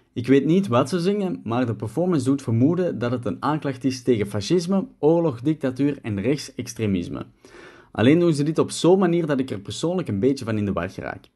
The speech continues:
De zanger verkleedt zich als een roze Hitler lookalike met make-up en vrouwenlingerie.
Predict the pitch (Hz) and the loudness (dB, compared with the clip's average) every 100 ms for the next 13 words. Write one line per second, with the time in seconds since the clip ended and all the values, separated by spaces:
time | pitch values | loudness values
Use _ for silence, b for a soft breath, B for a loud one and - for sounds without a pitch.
0 | _ b b b b - 127 190 147 131 | _ b b b b 0 2 4 2 2
1 | 147 190 190 165 135 113 110 175 147 117 | 4 4 2 -2 0 -2 -2 -2 0 -2
2 | 151 131 110 151 190 180 175 117 - 120 | -2 -2 -2 0 0 0 -2 -6 -4 -2
3 | 160 165 - 113 113 113 95 80 98 107 | 0 -2 -4 -6 -2 0 0 -2 -6 -6
4 | 90 | -8